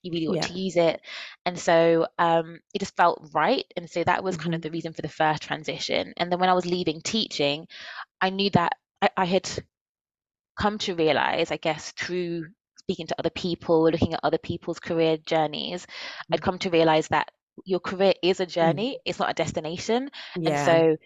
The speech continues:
Speaker 1: you don't have to be fixed in that, and especially with teaching, having that as a qualification for life. God forbid I have to go back. <laughs> Um, I can.
Speaker 2: <laughs>
Speaker 1: <laughs> And
Speaker 2: Yeah.
Speaker 1: so it's, it's mine, it's my qualification. My mum was always
Speaker 2: Mm-hmm.
Speaker 1: has said to me, like,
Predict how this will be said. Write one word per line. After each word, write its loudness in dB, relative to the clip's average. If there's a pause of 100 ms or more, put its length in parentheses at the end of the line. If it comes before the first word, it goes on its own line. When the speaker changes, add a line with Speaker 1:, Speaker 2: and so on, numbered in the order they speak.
(120)
Speaker 1:
you -2
don't 4
have -2
to -4
be -12
fixed -6
in -4
that, 4
and -8
especially 0
with -4
teaching, -8
having -2
that 2
as 0
a -2
qualification -2
for 0
life. 0 (340)
God 2
forbid 0
I 4
have -2
to -12
go 0
back. 2 (180)
<laughs> -6
Um, 8 (340)
I 6
can. 4 (180)
Speaker 2:
<laughs> -4 (260)
Speaker 1:
<laughs> -2
And 6
Speaker 2:
Yeah. 6
Speaker 1:
so 8 (100)
it's, -2 (100)
it's 0
mine, 2
it's -6
my 2
qualification. -2
My -4
mum 0
was -4
always 0
Speaker 2:
Mm-hmm. -10
Speaker 1:
has -8
said -4
to -6
me, -6
like, 0